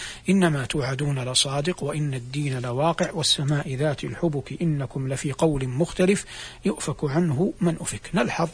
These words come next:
أن هناك قسمين، قسم متتابع وقسم منفرد. فالقسم المنفرد قول الله جل وعلا: "والسماء ذات الحبك"، والقسم المتتابع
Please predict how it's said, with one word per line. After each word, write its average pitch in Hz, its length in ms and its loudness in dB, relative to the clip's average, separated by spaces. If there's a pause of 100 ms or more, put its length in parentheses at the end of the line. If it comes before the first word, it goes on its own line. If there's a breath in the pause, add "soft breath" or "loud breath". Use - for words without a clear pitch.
(120)
أن 151 120 0
هناك 156 380 0 (760)
قسمين، 127 360 0 (800 loud breath)
قسم 165 280 4
متتابع 165 680 4 (140)
وقسم 160 460 2 (440)
منفرد. 143 500 0 (520 loud breath)
فالقسم 202 500 4
المنفرد 139 500 0 (440)
قول 190 180 6
الله 170 280 4
جل 147 220 0
وعلا: 165 280 4
"والسماء 156 460 0
ذات 143 220 -6
الحبك"، - 380 -16 (600 loud breath)
والقسم 156 560 2
المتتابع 160 800 0